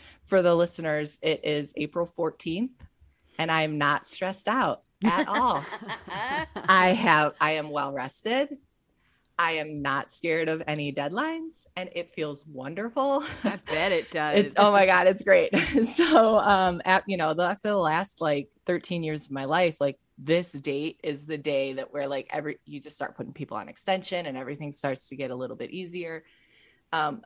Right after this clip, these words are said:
Speaker 1: but I couldn't really maintain that lifestyle anymore. So I stepped away and I started teaching. And at this point, I'm mostly educating and, um, trying to help musicians build businesses that are actually sustainable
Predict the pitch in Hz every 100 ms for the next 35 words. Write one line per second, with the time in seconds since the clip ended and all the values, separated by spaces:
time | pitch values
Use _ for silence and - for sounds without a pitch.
0 | 165 180 - 196 247 269 302 220 196 180
1 | 156 151 - 143 147 143 - 120 127 -
2 | 139 147 147 151 151 151 151 151 156 -
3 | _ _ _ _ - - - 160 151 151
4 | 151 156 - 185 202 175 151 151 151 -
5 | 151 151 - 160 - 147 143 143 139 135
6 | 139 139 190 - - 247 196 170 170 185
7 | - 202 190 190 - _ _ _ - 190
8 | 196 196 202 185 185 180 175 151 151 147
9 | 147 - 143 147 - - 156 160 156 160
10 | - 151 147 147 147 - 151 147 143 -
11 | - _ _ - 202 220 208 190 175 196
12 | 185 190 180 165 147 143 143 143 - 170
13 | - 151 - 147 151 165 180 202 220